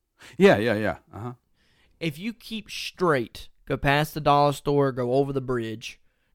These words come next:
Speaker 2: go around the curve, keep straight, all the way down, and then you come to an intersection, and it's got, like, a, it's got, like, a, a thing, like a, I think it's, like, a contractor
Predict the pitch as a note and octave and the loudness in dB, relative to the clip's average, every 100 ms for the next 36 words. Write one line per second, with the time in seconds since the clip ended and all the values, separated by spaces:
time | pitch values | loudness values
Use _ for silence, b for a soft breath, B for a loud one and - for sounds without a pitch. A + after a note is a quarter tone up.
0 | - A2+ A#2 B2+ D3+ - C#3 C3 C3 - | -6 -4 -2 -2 -2 2 2 0 -4 -8
1 | C3+ - - - E3 C3+ C#3 _ _ _ | -8 -8 -10 0 0 0 -4 _ _ _
2 | _ _ _ C#3 D#3 D#3+ D3+ D3 D3 C#3+ | _ _ _ -2 0 2 0 -2 -2 -4
3 | C#3+ D3 D3 C#3+ C#3+ C3 C#3 C#3+ - D3 | -6 -6 -4 -4 -4 -6 -6 -6 -4 -4
4 | C#3 - D3 D3 _ _ _ _ _ _ | -4 -8 -10 -10 _ _ _ _ _ _
5 | C#3 C3+ - C#3+ C3 C3 A#2+ A#2 A2+ G#2+ | -12 -10 -8 -6 -6 -8 -12 -12 -14 -18
6 | - _ _ _ _ _ _ - - D3 | -20 _ _ _ _ _ _ -20 0 2
7 | C3+ C3+ B2 A#2 A2+ G2 - _ _ _ | 2 0 -4 -4 -6 -8 -12 _ _ _
8 | _ _ _ _ - - D3 D3 C#3 C3 | _ _ _ _ -8 -4 -2 -2 -4 -8
9 | - C#3 A#2+ A#2 G#2+ G#2+ _ _ - F#3+ | -10 -8 -6 -6 -8 -12 _ _ -18 -16
10 | F#3 - D#3 - - _ _ _ _ - | -16 -18 -18 -20 -20 _ _ _ _ -6
11 | C3 C3 - F#2+ - - | -6 -6 -8 -8 -10 -14